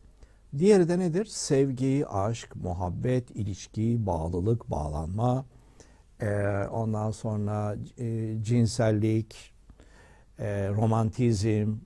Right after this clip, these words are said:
bütün bunların hepsini içine alır. Yani bir uçta güç, bir uçta sevgi vardır. Şimdi kadın erkek ilişkisinde sevgi başlığında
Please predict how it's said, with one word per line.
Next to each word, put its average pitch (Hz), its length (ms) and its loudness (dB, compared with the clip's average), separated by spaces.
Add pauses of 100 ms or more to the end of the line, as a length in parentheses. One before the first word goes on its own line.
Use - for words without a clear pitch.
(140)
bütün 175 280 -4
bunların 127 340 0
hepsini 160 400 -2
içine 123 280 -4
alır. 82 380 -6
Yani 117 440 -4 (400)
bir 143 180 2
uçta 90 420 -2
güç, 127 380 -2
bir 110 200 -2
uçta 120 340 -6
sevgi 98 420 -4
vardır. 90 420 -6 (600)
Şimdi 202 380 0 (360)
kadın 123 320 0
erkek 165 420 -4
ilişkisinde 123 920 -4 (160)
sevgi 131 460 -2
başlığında 107 720 -2